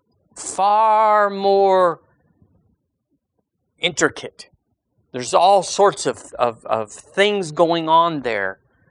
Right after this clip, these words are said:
that we're gonna see and understand before we come back for that thousand years. We don't know much.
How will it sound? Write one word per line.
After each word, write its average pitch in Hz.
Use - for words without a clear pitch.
that 120
we're 151
gonna 151
see 180
and 131
understand 139
before 135
we 131
come 139
back 147
for 123
that 117
thousand 123
years. 123
We 147
don't 180
know 175
much. -